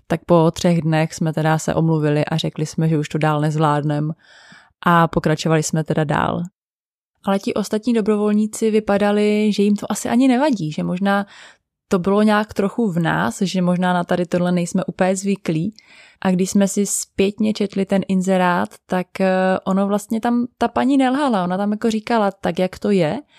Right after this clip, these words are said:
Ale my, jak, eh, tady takováhle, takovýhle dům, kde je dvě stě koček,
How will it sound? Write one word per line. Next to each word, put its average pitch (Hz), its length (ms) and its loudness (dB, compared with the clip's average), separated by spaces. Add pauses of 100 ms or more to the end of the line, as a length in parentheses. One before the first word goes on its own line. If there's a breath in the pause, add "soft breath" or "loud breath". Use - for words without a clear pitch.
(300 loud breath)
Ale 185 520 2
my, 196 640 0
jak, 185 340 -2
eh, 180 420 2 (140)
tady 185 220 -2
takováhle, 185 840 -2
takovýhle 185 420 0
dům, 190 320 2
kde 180 140 0
je 175 120 0
dvě 175 240 -2
stě - 180 -6
koček, - 520 -4